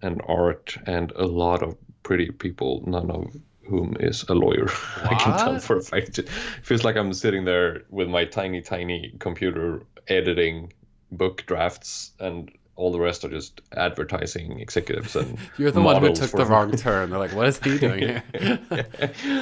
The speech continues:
Speaker 1: I had to explain myself a few times there, 'cause, I mean, it's, it's, uh, it's ridiculous how great that place is. I wish I had thought about doing it. It's like if you, if you were to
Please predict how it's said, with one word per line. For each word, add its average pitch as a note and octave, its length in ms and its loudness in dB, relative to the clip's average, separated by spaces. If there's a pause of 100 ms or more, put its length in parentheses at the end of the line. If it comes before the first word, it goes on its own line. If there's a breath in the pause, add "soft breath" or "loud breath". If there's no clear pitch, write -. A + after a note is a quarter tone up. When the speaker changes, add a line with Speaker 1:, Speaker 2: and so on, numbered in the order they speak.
(160 loud breath)
Speaker 1:
I - 40 -4
had A2+ 220 0
to A2+ 60 0
explain F#2+ 360 -4
myself F2 300 -6
a - 20 -18
few - 160 -6
times - 260 -6
there, F#2+ 180 2 (200 loud breath)
'cause, G#2+ 160 2
I F#2 100 4
mean, F#2+ 220 2
it's, - 320 0
it's, - 440 -2
uh, F2 240 2 (160)
it's - 200 -2
ridiculous G2+ 520 0
how E2+ 80 0
great E2 260 -4 (200)
that - 260 -4 (160)
place F2+ 280 0
is. - 200 -6
I F#2+ 40 -4
wish F2 220 -6
I G2+ 80 -4
had F#2 240 -8
thought - 160 0
about - 300 -4
doing - 220 -2
it. - 120 -4
It's - 220 -4
like - 160 -2
if - 120 -8
you, E2+ 220 0
if - 160 -4
you F#2 60 0
were F2+ 160 2
to - 280 -2